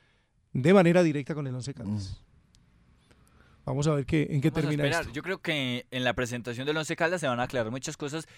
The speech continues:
Speaker 3: y, por supuesto, lo que veamos en el debut. Si en el debut, eh, ma-, el sábado está la marca de la Aguardiente Cristal en la camiseta del
Speaker 1: Sí,
Speaker 3: Once Caldas,
Speaker 1: y
Speaker 3: quiere decir que se llegó a un acuerdo.
Speaker 1: Y seguramente. Ahí está el doctor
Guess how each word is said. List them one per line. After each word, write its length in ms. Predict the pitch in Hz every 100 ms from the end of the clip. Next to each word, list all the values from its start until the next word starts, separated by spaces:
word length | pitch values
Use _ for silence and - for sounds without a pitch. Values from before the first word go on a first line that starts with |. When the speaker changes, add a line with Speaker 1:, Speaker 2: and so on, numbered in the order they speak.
| -
Speaker 3:
y, 80 | 147
por 180 | 135 123
supuesto, 380 | 127 127 117 156
lo 100 | 147
que 120 | 113
veamos 380 | 107 104 131 135
en 100 | 120
el 120 | 104
debut. 300 | 104 160 117 - - - _ _ -
Si 580 | - - 98 98 98 98
en 100 | 98
el 160 | 98
debut, 480 | 98 98 120 135 - - _
eh, 240 | 107 104 98
ma-, 160 | 95 98
el 140 | 98
sábado 420 | - 120 104 98
está 300 | 98 - 98
la 120 | 113
marca 380 | 123 123 - 139
de 260 | 123 101 95
la 260 | 92 90 -
Aguardiente 440 | 101 101 101 104 -
Cristal 400 | 113 - 107 117
en 120 | 127
la 180 | 101 92
camiseta 360 | 110 110 311
del 100 | 359
Speaker 1:
Sí, 80 | 277
Speaker 3:
Once 60 | 165
Caldas, 180 | 165 165
Speaker 1:
y 20 |
Speaker 3:
quiere 120 | 127
decir 140 | 131
que 100 | 147
se 100 | 151
llegó 140 | 160 117
a 20 |
un 60 | 131
acuerdo. 340 | 175 196 185 -
Speaker 1:
Y 100 | 151
seguramente. 840 | 147 117 143 185 254 - 139 104 - _ _
Ahí 120 | 143
está 140 | 143 180
el 60 |
doctor 320 | 170 - 170